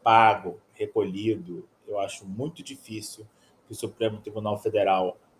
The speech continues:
não faça essa, essa, essa ressalva e não, é, determine aí que, é, esses valores sejam,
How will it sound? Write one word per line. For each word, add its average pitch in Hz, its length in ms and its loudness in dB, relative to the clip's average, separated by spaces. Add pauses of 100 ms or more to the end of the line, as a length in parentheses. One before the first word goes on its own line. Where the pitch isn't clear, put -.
não 101 280 -2
faça 104 600 2
essa, 95 680 -2
essa, 95 520 -8
essa 98 240 -10
ressalva 101 960 2 (360)
e 110 80 -12
não, 95 400 -4 (400)
é, 92 260 -4
determine 95 800 -6
aí 85 500 -8
que, 82 760 -16 (400)
é, 78 360 -14
esses 95 240 -12
valores 90 600 0
sejam, 90 580 -8